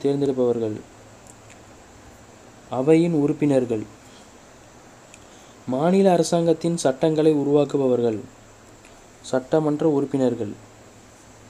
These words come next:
சட்டமன்ற தேர்தலில் போட்டியிடும் வயது இருபத்தைந்து வயது. மாநில சட்டமன்றத்தில் எத்தனை உறுப்பினர்கள் இருக்க வேண்டும்?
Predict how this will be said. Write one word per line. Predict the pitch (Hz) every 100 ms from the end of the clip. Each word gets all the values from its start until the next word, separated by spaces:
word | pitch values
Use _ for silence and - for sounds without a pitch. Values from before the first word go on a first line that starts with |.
| - - - - - - - -
சட்டமன்ற | - - 143 - 180 180 185
தேர்தலில் | 180 170 160 160 165 -
போட்டியிடும் | 160 156 147 151
வயது | 127 127 131 127 113 - - - - - - - - -
இருபத்தைந்து | 127 131 151 143 135 131
வயது. | 120 120 120 110 107 - - - - - - - - - - - - - - - -
மாநில | 131 131 165 190 190
சட்டமன்றத்தில் | 180 156 175 165 160 156 147 165 165
எத்தனை | 131 - 170
உறுப்பினர்கள் | 160 143 151 160 151 139 156
இருக்க | 139 131 143
வேண்டும்? | 127 120 117